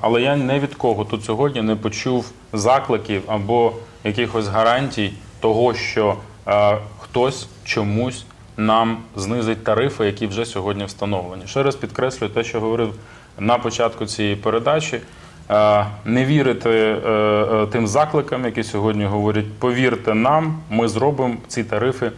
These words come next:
меншими». Не від кого в Україні, я так думаю, на моє переконання, не залежить від нас, від нашого уряду, від влади те, якими будуть тарифи.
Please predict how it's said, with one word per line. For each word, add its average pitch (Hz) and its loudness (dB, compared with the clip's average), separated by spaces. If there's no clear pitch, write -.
меншими». 101 -2
Не 123 2
від 160 0
кого 135 0
в 117 -4
Україні, 110 -2
я 123 6
так 117 -2
думаю, 101 -2
на 110 2
моє 117 2
переконання, 131 -2
не 139 2
залежить 113 0
від 101 -4
нас, 113 -2
від 104 0
нашого 104 0
уряду, 110 2
від 101 0
влади 110 2
те, 117 4
якими 110 0
будуть 104 -6
тарифи. 98 0